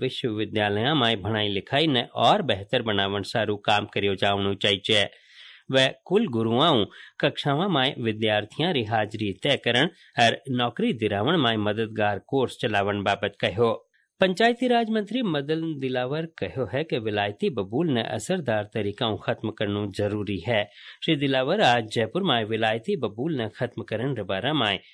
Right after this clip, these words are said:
वन विभाग और ग्रामीण विकास विभाग रा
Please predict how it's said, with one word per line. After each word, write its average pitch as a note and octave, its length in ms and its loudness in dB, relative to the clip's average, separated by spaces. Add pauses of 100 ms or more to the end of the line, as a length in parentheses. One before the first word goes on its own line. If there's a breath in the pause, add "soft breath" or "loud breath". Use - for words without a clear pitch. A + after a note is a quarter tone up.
(160 soft breath)
वन B2+ 180 0
विभाग B2 500 -2
और A#2+ 180 -2
ग्रामीण A2 500 -2
विकास G#2 400 -4
विभाग A2+ 340 -4
रा A2+ 100 0